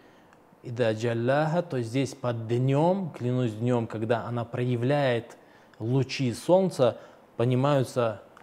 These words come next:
э, понимаются имамы из непорочного семейства пророка Мухаммада, саллаллаху алейхи вассалям,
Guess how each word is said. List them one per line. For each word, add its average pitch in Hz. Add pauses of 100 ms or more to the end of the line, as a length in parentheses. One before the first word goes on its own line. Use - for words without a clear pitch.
(120)
э, 90 (1200)
понимаются 127 (200)
имамы 127
из -
непорочного 113
семейства 110 (400)
пророка 107
Мухаммада, 135
саллаллаху 113
алейхи 104
вассалям, 147